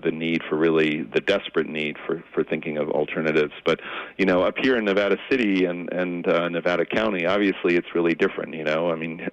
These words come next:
I don't think anyone ever complains about a traffic jam, uh, unless they go down to, um, uh, Auburn, you know. So, uh, it, it, so it's a little different here, but, um, the,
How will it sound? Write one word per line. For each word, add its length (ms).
I 140
don't 180
think 140
anyone 360
ever 200
complains 480
about 240
a 20
traffic 420
jam, 320
uh, 320
unless 340
they 100
go 160
down 260
to, 260
um, 640
uh, 340
Auburn, 680
you 100
know. 260
So, 220
uh, 400
it, 220
it, 160
so 100
it's 160
a 60
little 280
different 380
here, 240
but, 240
um, 380
the, 260